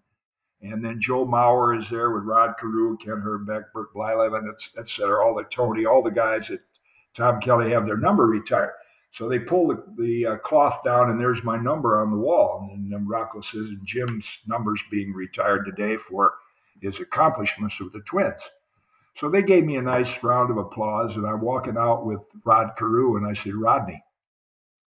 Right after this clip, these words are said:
you know, these guys, when they heard all that, they're saying, 'We've seen him around here, but we didn't know he played.'" <laughs> Right? Now,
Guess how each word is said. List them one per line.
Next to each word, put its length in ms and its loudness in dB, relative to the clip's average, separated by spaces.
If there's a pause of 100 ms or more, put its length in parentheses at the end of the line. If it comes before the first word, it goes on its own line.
(680)
you 100 -4
know, 160 4
these 260 6
guys, 580 2 (200)
when 340 -6
they 180 2
heard 360 6
all 240 2
that, 280 -2
they're 180 -4
saying, 460 -6 (800)
'We've 200 0
seen 320 6
him 200 2
around 360 4
here, 160 -6
but 100 -8
we 160 -4
didn't 220 -6
know 140 -10
he 80 -6
played.'" 520 -12
<laughs> 0 - (480)
Right? 920 -6 (360)
Now, 460 4